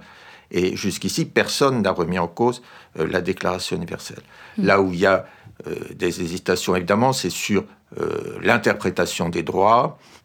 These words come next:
Speaker 1: et puis, euh, sur la progressivité, euh, des droits.
Speaker 2: Hmm.
Speaker 1: Et, euh, il y a aussi des objecteurs persistants. Euh, les États-Unis n'ont jamais ratifié le pacte sur les droits économiques, sociaux et culturels.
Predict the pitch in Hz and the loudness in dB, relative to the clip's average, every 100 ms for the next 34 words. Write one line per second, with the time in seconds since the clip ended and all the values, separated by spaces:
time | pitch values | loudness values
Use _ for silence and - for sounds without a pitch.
0 | _ _ 120 120 - 120 131 - - - | _ _ -2 -2 0 2 2 -2 -16 -20
1 | - - 95 85 - 104 92 - 139 117 | -10 0 0 2 2 2 2 2 2 4
2 | 113 - 95 90 - 110 104 85 85 85 | 2 2 -2 -4 0 2 4 0 -2 -4
3 | 82 82 87 80 - - - 196 170 - | -2 -2 -2 -4 -8 -16 -8 -6 -6 -12
4 | _ _ - 90 90 87 82 85 92 90 | _ _ -10 -2 0 2 0 2 2 2
5 | 110 95 92 90 80 85 - 92 - 82 | 0 2 2 2 0 -4 0 -2 -2 -6
6 | - 82 - 120 135 175 - _ _ - | -6 -8 -4 0 0 0 -8 _ _ -6
7 | 82 80 90 85 95 - 90 92 85 98 | -4 -2 -4 -2 -2 0 0 0 0 0
8 | 90 85 95 87 90 85 - 90 - 92 | 0 -2 -2 0 0 0 -4 -6 -2 0
9 | 98 90 80 - 82 - - 78 - 85 | 2 0 -2 0 0 0 -4 -4 0 -2
10 | 85 87 82 82 - - - - - - | 0 -2 -4 -6 -6 -8 -6 -6 -6 -8
11 | 80 - 87 117 135 | -10 -6 0 2 2